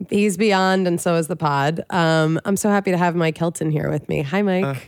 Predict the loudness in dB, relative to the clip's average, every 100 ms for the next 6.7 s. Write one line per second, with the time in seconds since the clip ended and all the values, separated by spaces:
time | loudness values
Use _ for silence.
0 | -6 -4 -4 -6 -2 0 0 0 0 0
1 | 0 -2 -2 -2 0 2 4 2 0 -2
2 | -2 0 2 2 2 0 0 2 2 2
3 | 2 2 0 -2 -8 -10 -4 -2 -2 -2
4 | -4 -4 -2 0 -2 -4 -14 -10 0 2
5 | 2 2 2 0 0 0 0 -2 -4 -4
6 | 0 0 0 -6 -10 -6 -2